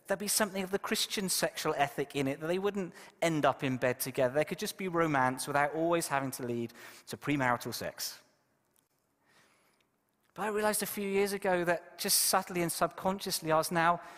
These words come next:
I was almost willing that on to happen, not because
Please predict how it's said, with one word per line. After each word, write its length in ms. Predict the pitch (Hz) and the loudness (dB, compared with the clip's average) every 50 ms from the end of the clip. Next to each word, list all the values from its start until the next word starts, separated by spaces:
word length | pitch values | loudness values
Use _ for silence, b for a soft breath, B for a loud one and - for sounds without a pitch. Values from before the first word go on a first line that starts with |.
| B B B B _ _ | B B B B _ _
I 60 | - | 2
was 100 | 180 180 | 2 4
almost 280 | 180 190 190 190 180 - | 4 2 2 2 0 -2
willing 400 | 185 185 208 202 202 202 196 190 | -2 0 2 2 2 2 2 2
that 180 | 190 185 185 - - - | 2 2 2 0 -2 0
on 260 | 165 175 185 190 196 | 2 2 2 2 0
to 120 | - 202 | 0 0
happen, 460 | 180 165 190 220 220 - - 190 170 | 0 2 2 0 0 2 0 0 2
not 180 | 185 202 202 202 | 4 2 2 2
because 400 | - 190 - - 208 185 - - | -2 -4 2 2 2 2 2 -2